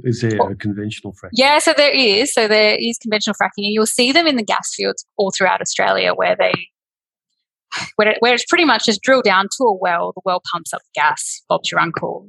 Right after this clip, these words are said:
Speaker 2: Um, where the other one is frac-, actually fracturing the
Speaker 1: Hmm.
Speaker 2: rock, um, perpendicular to, to the piping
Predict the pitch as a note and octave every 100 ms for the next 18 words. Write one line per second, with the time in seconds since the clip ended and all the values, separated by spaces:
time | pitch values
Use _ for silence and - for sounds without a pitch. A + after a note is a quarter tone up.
0 | _ F#3 F#3 F3+ F#3 F#3+ F3+ F3+ F3+ F#3
1 | G3 G3 F#3 F3+ - F3 E3+ E3+ E3 -
2 | - - - - - G3+ - - - G3
3 | G3 - F#3 F3 - E3+ - - F3+ E3
4 | D#3 D#3 _ _ _ - F#3 G3 G3 F3+
5 | - - _ _ _ G3 F3+ F3+ F3 F3
6 | F3 - _ _ - _ - G#3 F#3 G3
7 | F3+ - F3+ F3 - F3+ E3+ F3 F3 -
8 | F3 - - B3 B3+ G3+ F#3